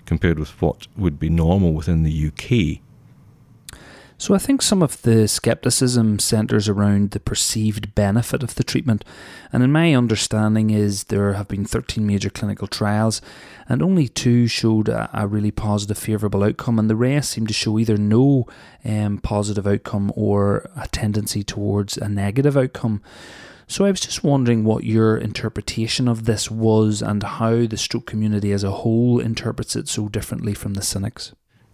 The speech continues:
Speaker 1: All of the trials have been modest in size by comparison with what has been evident in other things like cardiology.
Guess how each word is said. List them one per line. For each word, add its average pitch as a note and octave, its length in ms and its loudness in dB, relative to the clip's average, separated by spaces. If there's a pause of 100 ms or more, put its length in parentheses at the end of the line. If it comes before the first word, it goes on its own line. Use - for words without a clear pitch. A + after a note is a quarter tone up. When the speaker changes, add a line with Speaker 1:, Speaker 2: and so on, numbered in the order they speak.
(280)
Speaker 1:
All D3 180 6
of A#2+ 60 2
the G#2 60 0
trials G2+ 400 2
have D#2 100 -8
been F2 280 4 (360)
modest G2 440 2 (100)
in F2 160 2
size E2+ 560 2
by - 100 -4
comparison E2+ 680 0
with D#2+ 200 -4
what - 300 -2 (300)
has E2 180 -2
been D#2 220 0
evident D#2+ 500 -2
in D#2 420 0
other G2 240 2
things D#2 400 -4
like C#2 200 -8
cardiology. D#2+ 760 -2